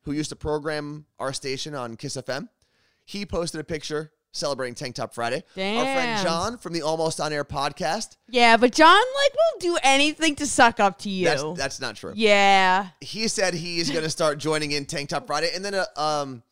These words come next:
Speaker 2: John is baby Anthony.
Speaker 1: a follower on Instagram who I had never received a message from, which I'll get to in a second.
Speaker 2: Okay.
Speaker 1: That whole debacle,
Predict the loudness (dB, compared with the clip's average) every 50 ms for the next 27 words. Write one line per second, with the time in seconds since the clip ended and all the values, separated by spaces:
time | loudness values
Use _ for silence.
0 | _ _ 2 4 6 6 6 4 2 -2 -2 0 0 2 2 2 0 0 0 0
1 | -2 -4 -4 -4 -6 -8 -8 -6 -6 -4 -4 -6 -4 -4 -2 -2 -2 0 -2 -2
2 | -2 0 -2 0 -2 -4 -4 -4 -4 -4 -4 -6 -8 -10 -10 -10 -6 -4 -4 -4
3 | -2 -2 -2 -2 -2 -2 -4 -4 -4 -4 -4 -4 -6 -6 -8 -8 -6 -6 -6 -6
4 | -6 -6 -6 -6 -8 -8 -6 -6 -6 -6 -6 -8 -6 -8 -6 -6 -6 -8 -8 -8
5 | -10 -10 -10 -10 -8 -8 -8 -8 -8 -8 -12 -12 -10 -12 -14 -14 -16 _ _ _
6 | _ _ _ _ _ _ _ _ _ _ -8 -6 -6 -6 -4 -6 -6 -6 -4 -4
7 | -4 -4 -4 -6 -8 -10 -10